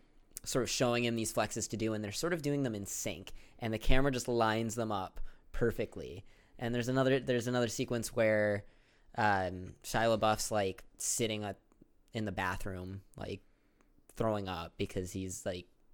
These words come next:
relapsed, and Otis is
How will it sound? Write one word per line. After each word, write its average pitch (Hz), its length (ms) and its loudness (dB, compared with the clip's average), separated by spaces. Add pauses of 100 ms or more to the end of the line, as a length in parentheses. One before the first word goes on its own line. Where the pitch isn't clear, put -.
(440)
relapsed, - 680 -4 (440)
and 98 420 -2
Otis 117 400 2
is 104 300 -4